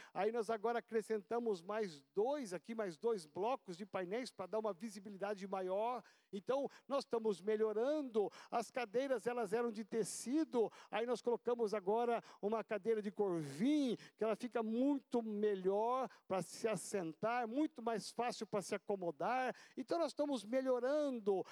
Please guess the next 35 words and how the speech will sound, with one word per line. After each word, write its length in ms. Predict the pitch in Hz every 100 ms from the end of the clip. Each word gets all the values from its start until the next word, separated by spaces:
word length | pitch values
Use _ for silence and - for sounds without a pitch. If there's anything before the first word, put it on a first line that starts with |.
| -
a 120 | 240
estrutura 640 | 262 - 285 - 294 349 311
da 80 | 254
igreja 220 | 202 247
está 160 | - 220
melhorando, 760 | 233 202 233 254 247 208 196 - -
o 80 | 226
aspecto 640 | 269 - - - 311 330 -
está 220 | - 254
melhorando, 680 | 262 208 240 254 233 208 - - -
as 260 | 277 233
televisões 1000 | - 262 262 233 208 170 269 311 302 233
estão 280 | 220 - 247
melhorando, 800 | 233 220 190 254 277 247 202 196
né, 240 | 185 262
para 240 | 269 226 196
colocar 460 | - 226 208 233
as 180 | 226 160
letras, 640 | 185 233 262 - 220 196 - - _ -
tudo 320 | 359 359 311
está 280 | 233 262 262
muito 320 | 254 269 247
moderno, 920 | 226 214 - 226 269 247 233 214 190 - - -
mas 460 | 220 262 277 - - - _ -
há 240 | 302 311
um 220 | 302 285
aspecto 640 | 269 - - - 294 - 277
importante 960 | 262 - 247 214 - 294 359 320 247
que 140 | - 262
eu 80 |
preciso 500 | 262 240 - 262 240
que 80 | -
você 320 | 240 226 -
entenda 500 | 247 233 - 226 220
agora. 640 | 220 196 202 175 143 135